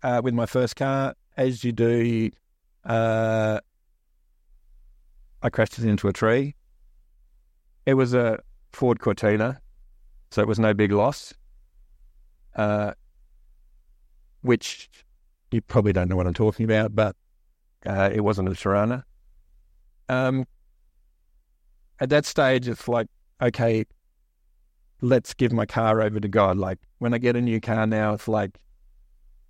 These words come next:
I sit in it and I pray and I say, "Let's give that over to God." What else have we got on me, on our keys here? We've got our house keys.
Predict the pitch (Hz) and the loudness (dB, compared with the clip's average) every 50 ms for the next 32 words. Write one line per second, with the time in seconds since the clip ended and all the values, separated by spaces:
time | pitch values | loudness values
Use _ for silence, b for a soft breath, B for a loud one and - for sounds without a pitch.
0 | _ _ _ - - - 135 127 123 123 117 120 117 - - _ _ _ _ - | _ _ _ -14 -4 0 2 2 2 2 2 0 0 -2 -4 _ _ _ _ -4
1 | 120 117 110 - 127 120 117 110 107 113 101 - - 107 107 104 107 - _ _ | -2 -2 -2 0 0 2 2 2 0 -2 -2 -2 -2 0 0 -2 -4 -6 _ _
2 | _ _ _ _ _ _ _ _ _ _ _ _ _ _ _ _ _ _ _ _ | _ _ _ _ _ _ _ _ _ _ _ _ _ _ _ _ _ _ _ _
3 | _ _ - 113 120 113 - - - - - - - 131 113 110 113 110 110 110 | _ _ 0 0 0 0 0 -4 -10 -14 -16 -4 0 0 0 2 2 2 2 2
4 | 110 107 104 107 101 107 104 104 113 110 104 98 92 87 - - _ _ _ _ | 0 0 0 -2 -2 -2 0 2 2 2 2 0 -2 -6 -10 -14 _ _ _ _
5 | _ _ _ - _ _ _ - - _ _ _ _ _ _ - 139 123 131 127 | _ _ _ -20 _ _ _ -20 -20 _ _ _ _ _ _ -8 -2 0 2 2
6 | 123 123 123 - - 117 107 107 110 107 117 107 107 107 107 104 104 - _ _ | 4 2 2 0 -2 -2 -2 0 0 2 2 2 2 2 0 0 -2 -4 _ _
7 | _ _ _ _ - 113 107 107 107 110 - - - 117 117 110 - - 107 98 | _ _ _ _ -4 -2 0 0 0 -2 -2 -2 0 0 0 0 -2 -2 -2 -2
8 | 95 92 98 101 104 104 104 101 98 107 113 117 110 - - - 110 95 90 90 | -2 -2 -2 -2 0 0 0 0 0 0 0 0 -2 -4 -4 -4 -4 -2 -4 -6
9 | 87 - - - | -8 -12 -16 -20